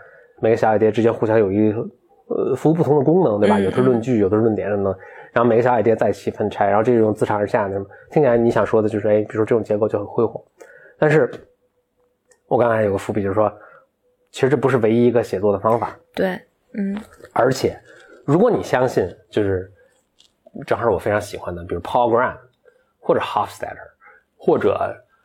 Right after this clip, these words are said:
Speaker 1: 什么 Tos-，什么 Yevsky，什么那种，谁叫，那叫什么？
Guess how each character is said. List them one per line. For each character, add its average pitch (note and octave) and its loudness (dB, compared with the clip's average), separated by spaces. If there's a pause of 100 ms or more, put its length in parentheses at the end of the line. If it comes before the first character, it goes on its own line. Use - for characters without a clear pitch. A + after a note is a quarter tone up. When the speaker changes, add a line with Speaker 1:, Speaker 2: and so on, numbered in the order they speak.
(280)
Speaker 1:
什 G2+ -10
么 G2+ -2
Tos-， - -8
什 - -8
么 G#2 -2
Yevsky， - -2 (140)
什 - -16
么 G2 -12
那 G2 -12
种， G2+ -16 (280)
谁 F2 -8
叫， G#2+ -4
那 A2 -2
叫 G#2 -4
什 G2 -8
么？ G2 -10